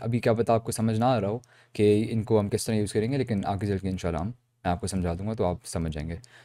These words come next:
तो, अ, ये तीन आपके पास सिलेक्शन टूल्स हैं। बाकी ट्वीक वाला तो है कि नॉर्मल जिस तरह माउस होता है ना, आप कोई भी चीज़ सिलेक्ट करते हैं, फिर उनको आप मूव वगैरह कर सकते हैं और सारा कुछ। अब आते हैं हम अगले टूल्स की तरफ, ये जो नीचे वाले हैं।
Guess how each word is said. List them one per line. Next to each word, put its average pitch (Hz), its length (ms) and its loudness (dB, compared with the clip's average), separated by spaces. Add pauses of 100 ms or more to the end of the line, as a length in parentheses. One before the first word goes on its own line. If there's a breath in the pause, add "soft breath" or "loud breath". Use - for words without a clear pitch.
(160 soft breath)
तो, 95 480 2
अ, 95 400 0
ये 113 240 0
तीन 117 140 2
आपके 110 180 2
पास 110 120 -2
सिलेक्शन 101 300 -2
टूल्स 151 200 0
हैं। 139 140 0 (100)
बाकी 123 220 4
ट्वीक 123 260 2
वाला 117 140 4
तो 113 100 0
है 110 100 2
कि 110 180 2 (180)
नॉर्मल 101 260 2
जिस 98 120 -2
तरह 98 100 -2
माउस 92 240 0
होता - 140 -2
है 95 40 2
ना, 92 40 2
आप 90 80 -4
कोई 92 100 -2
भी 92 120 -2
चीज़ 95 180 -4
सिलेक्ट 90 260 -2
करते 92 240 -2
हैं, 87 140 -2 (380 soft breath)
फिर 92 100 4
उनको 87 180 -2
आप 85 80 2
मूव 90 240 0
वगैरह 87 200 0
कर 85 140 -4
सकते - 240 -6
हैं 80 40 0
और 78 60 -4
सारा 80 200 -4
कुछ। 80 220 -8 (380 loud breath)
अब 143 180 6
आते 147 200 6
हैं 147 80 2
हम 139 80 2
अगले 123 260 2
टूल्स 110 260 0
की 113 100 -2
तरफ, - 280 -2
ये 104 80 2
जो 101 80 0
नीचे 90 260 0
वाले 80 200 -4
हैं। 82 100 -10